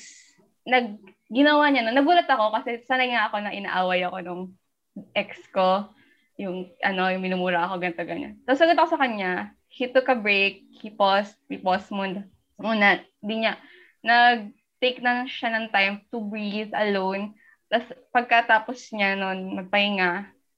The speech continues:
he came back to me, nag-message siya, sabi niya, nag-sorry siya sa akin for being at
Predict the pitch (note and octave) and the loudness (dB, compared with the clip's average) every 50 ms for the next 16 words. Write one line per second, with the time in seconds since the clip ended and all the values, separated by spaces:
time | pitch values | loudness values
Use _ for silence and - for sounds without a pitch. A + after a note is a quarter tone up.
0 | _ _ _ A#3 G#3+ - A3+ A3 A3 G#3+ F#3+ F#3+ F#3+ F#3+ - - G#3+ G3+ G3 G3 | _ _ _ -12 -8 -6 -4 -4 -4 -2 0 0 0 0 -2 -8 -8 -8 -6 -4
1 | G3 G3 F#3+ F#3 F#3+ F#3+ G3 G3+ G3 - G3+ G3+ F#3+ F#3+ F#3 F3 G3+ - _ _ | -4 -4 -4 -2 -4 -4 -4 -4 -8 -8 -4 -4 -4 -2 -2 -6 -6 -8 _ _
2 | _ _ _ - A#3+ - C4 C4+ C4+ C#4 C#4 D#4+ C#4+ B3+ G#3+ G3+ G#3+ G#3 G#3+ A3 | _ _ _ -8 -2 2 4 4 4 4 2 0 2 2 2 2 2 -2 -4 -4
3 | A3 A3 G#3 G#3 F#3+ F#3+ F#3+ F#3 F3+ F#3 F#3+ G3 G3 G3 G3 G3 G#3 G3+ - _ | -6 -6 -6 -6 -6 -10 -10 -10 -8 -6 -6 -4 -6 -6 -6 -8 -10 -12 -14 _
4 | _ _ _ _ _ _ _ _ _ - F#3 | _ _ _ _ _ _ _ _ _ -10 -10